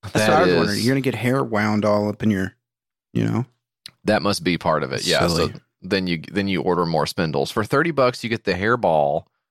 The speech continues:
Speaker 2: with three spindles. This will be one of only two thousand, it says. Why is he artificially limiting how many hairballs he's gonna make?
Speaker 1: Probably got access to a C N C machine for a limited time, I'm assuming.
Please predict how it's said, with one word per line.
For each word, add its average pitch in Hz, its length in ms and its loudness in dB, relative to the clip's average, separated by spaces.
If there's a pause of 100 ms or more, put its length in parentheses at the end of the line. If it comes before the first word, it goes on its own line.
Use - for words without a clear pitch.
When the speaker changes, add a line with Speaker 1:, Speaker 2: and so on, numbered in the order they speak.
(600)
Speaker 2:
with 92 300 0
three 127 720 0
spindles. 87 800 -2 (440)
This 170 240 0
will 254 100 0
be 214 220 -2
one 131 340 2
of 143 180 0
only 127 500 0
two 170 320 -2
thousand, 135 800 0
it 85 160 -6
says. - 520 -2
Why 143 340 2
is 302 120 0
he 233 140 -4 (160)
artificially 170 640 0
limiting 120 520 0
how 113 140 0
many 120 260 0
hairballs 107 560 2
he's 78 120 -6
gonna 62 200 -6
make? 50 340 -8 (1800)
Speaker 1:
Probably 120 240 0
got 101 120 -2
access 101 400 -4
to - 100 -4
a 101 40 0
C 110 240 -2
N 101 80 -2
C - 160 -4
machine 107 480 0 (260)
for 113 100 2
a 107 60 0
limited 110 320 0
time, 117 360 -4
I'm 117 100 -2
assuming. 113 340 -2